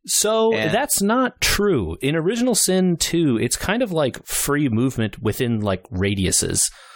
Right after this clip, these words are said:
Speaker 2: I see. Yeah. And, but the radiuses are essentially squares, right?
Speaker 1: It's like you have, your character has a stat that shows how fast they can move or whatever.
Speaker 2: Yeah.
Speaker 1: And then you get that much distance, and wherever that takes you, if it's on top of a box
Speaker 2: Mm.
Speaker 1: or, you,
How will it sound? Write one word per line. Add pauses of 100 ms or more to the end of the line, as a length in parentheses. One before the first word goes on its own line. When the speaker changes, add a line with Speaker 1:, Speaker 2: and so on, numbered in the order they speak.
(200)
Speaker 2:
I
see.
Yeah.
And,
but
the
radiuses
are
essentially
squares,
right? (460)
Speaker 1:
It's
like
you
have,
your
character
has
a
stat
that (200)
shows
how
fast
they
can
move
or
whatever.
Speaker 2:
Yeah.
Speaker 1:
And
then
you
get
that
much
distance,
and
wherever
that
takes
you,
if
it's
on
top
of
a
box
Speaker 2:
Mm.
Speaker 1:
or,
you,